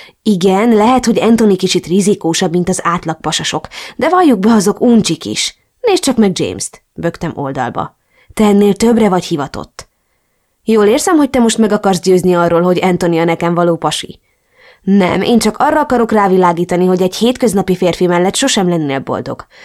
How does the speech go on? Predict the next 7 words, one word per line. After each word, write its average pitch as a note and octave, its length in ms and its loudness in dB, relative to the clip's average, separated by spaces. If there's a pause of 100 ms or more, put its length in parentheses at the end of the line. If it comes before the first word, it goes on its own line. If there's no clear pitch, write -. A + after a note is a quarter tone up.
(160)
Emellett C4+ 400 0
Tony E4 240 2
is F3+ 120 0
megérdemelné E3+ 680 0
végre D#3 280 -4
a B2+ 60 -4
boldogságot. - 840 -8